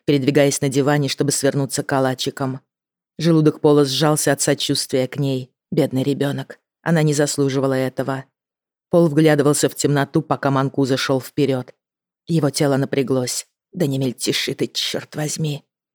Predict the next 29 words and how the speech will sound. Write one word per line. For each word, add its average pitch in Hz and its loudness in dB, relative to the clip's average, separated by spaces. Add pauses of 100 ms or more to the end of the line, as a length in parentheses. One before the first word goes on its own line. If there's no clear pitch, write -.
(260)
В 160 0
этот 156 2
момент 156 2
Манкуза 147 2
прошёл 143 0
мимо 139 2
него 139 0 (140)
и 151 0
сел 139 0
на 139 0
стул 139 0
напротив. 131 -4 (480)
Пол 160 4
краем 156 2
глаза 156 4
посмотрел 147 0
на 147 0
Кайлу. 131 -2 (320)
Теперь 165 2
он 160 4
видел 156 6
её 156 6
лучше. 135 -2 (340)
Он 160 4
видел, 151 4
как 143 -2
сильно 147 0
она 143 0
дрожит. 131 -4